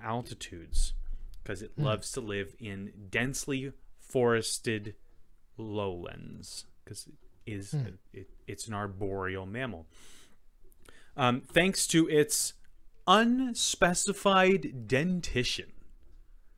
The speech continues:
Speaker 1: which I was like, "What does that mean?" And then I thought about it for a second. I was like, "Oh, oh, I guess it means non-specific teeth." <laughs> Well, a lot of,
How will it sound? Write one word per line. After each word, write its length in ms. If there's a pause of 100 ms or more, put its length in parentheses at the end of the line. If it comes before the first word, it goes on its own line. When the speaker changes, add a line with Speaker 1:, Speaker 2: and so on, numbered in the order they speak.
(560)
Speaker 1:
which 360 (140)
I 60
was 160
like, 140
"What 240
does 140
that 200
mean?" 180
And 100
then 80
I 80
thought 200
about 200
it 80
for 100
a 80
second. 300
I 40
was 100
like, 120 (220)
"Oh, 200 (480)
oh, 60
I 180
guess 180
it 120
means 240
non-specific 800
teeth." 420
<laughs> 40 (640)
Well, 240 (140)
a 80
lot 180
of, 160